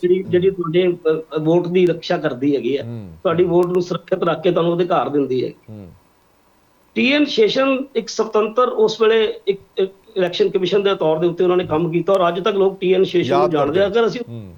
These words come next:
Speaker 1: ਅਗਰ ਉਸ ਤੋਂ ਬਾਅਦ ਹੁਣ ਅਸੀਂ ਕਿਸੇ ਨੂੰ ਇਲੈਕਸ਼ਨ ਕਮਿਸ਼ਨ ਦਾ ਆਪਣੇ ਜਿਹੜੇ ਕਮਿਸ਼ਨਰ ਨੇ,
Speaker 2: ਹੂੰ।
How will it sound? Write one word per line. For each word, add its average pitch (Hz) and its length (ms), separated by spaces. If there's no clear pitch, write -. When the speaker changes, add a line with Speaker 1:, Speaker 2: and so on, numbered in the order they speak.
Speaker 1:
ਅਗਰ 226 140
ਉਸ 208 140
ਤੋਂ 247 140
ਬਾਅਦ 220 300
ਹੁਣ 220 160
ਅਸੀਂ 220 160
ਕਿਸੇ 202 220
ਨੂੰ 226 100
ਇਲੈਕਸ਼ਨ 196 300
ਕਮਿਸ਼ਨ 190 460
ਦਾ 190 200
ਆਪਣੇ 180 280
ਜਿਹੜੇ 180 220
ਕਮਿਸ਼ਨਰ 180 380
ਨੇ, 175 140
Speaker 2:
ਹੂੰ। 165 120